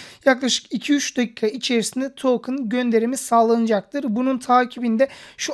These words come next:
alt kısımdan yapabilirsiniz. Gördüğünüz gibi burada işleniyor olarak görünüyor. Durum kısmı tamamlandı olarak göründükten sonrasında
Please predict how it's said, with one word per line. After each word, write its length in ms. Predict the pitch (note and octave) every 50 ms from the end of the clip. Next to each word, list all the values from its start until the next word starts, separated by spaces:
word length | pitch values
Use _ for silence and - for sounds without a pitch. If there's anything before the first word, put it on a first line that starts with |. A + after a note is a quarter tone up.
| -
alt 260 | - C4 C4+ C4 C4
kısımdan 400 | - - - - A#3 A#3 A#3+ B3+
yapabilirsiniz. 920 | B3+ A#3+ A#3 A3+ A3 A3+ B3+ A#3 G3 A3 A3 A#3 A3+ G3+ - - A3+ A#3+ A3+
Gördüğünüz 440 | G3+ B3 B3 B3 G#3 A3+ G#3+ G3+ G3+
gibi 200 | A3 A#3+ A3 G3
burada 180 | G3+ G#3+ G#3 C4 - _
işleniyor 560 | - - - - - A3+ A#3 A#3+ B3 B3+ A#3+
olarak 420 | A3 G3 G3 G#3 B3 B3+ B3+ _ -
görünüyor. 460 | A#3+ A#3 A3 G#3 F#3+ F#3+ G#3+ B3 B3+ - - - - _ _ -
Durum 340 | G#3 A#3+ B3 C#4 D4 C#4+ A#3+
kısmı 400 | - C4+ A#3+ - C4+ C4 C4 B3+
tamamlandı 680 | - - A#3 A#3+ B3 A#3+ A#3+ A#3+ B3 B3 B3 B3 B3+
olarak 400 | C4+ C4 C4 B3+ B3 A3+ G#3+ -
göründükten 600 | B3+ B3 B3 B3 B3 B3 A#3+ A#3+ - - A#3 A3
sonrasında 680 | G3+ F#3+ - - B3+ A#3+ A3+ G3 - - G#3+ A3+ C4+